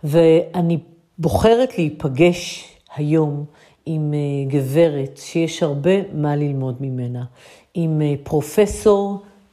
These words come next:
קרן אלקלעי גוט מהאוניברסיטה בתל אביב, שהיא בעצם מתמחה בכל הנושא של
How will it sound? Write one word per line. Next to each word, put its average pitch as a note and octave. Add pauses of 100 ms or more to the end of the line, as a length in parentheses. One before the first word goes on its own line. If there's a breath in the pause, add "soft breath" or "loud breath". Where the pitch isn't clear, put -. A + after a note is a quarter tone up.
(160)
קרן F#3 (300)
אלקלעי D3 (140)
גוט C#3+ (520 loud breath)
מהאוניברסיטה D#3 (200)
בתל C#3+
אביב, C#3 (380 loud breath)
שהיא F#3
בעצם F#3
מתמחה E3+ (420 loud breath)
בכל G3
הנושא F3+
של C#3+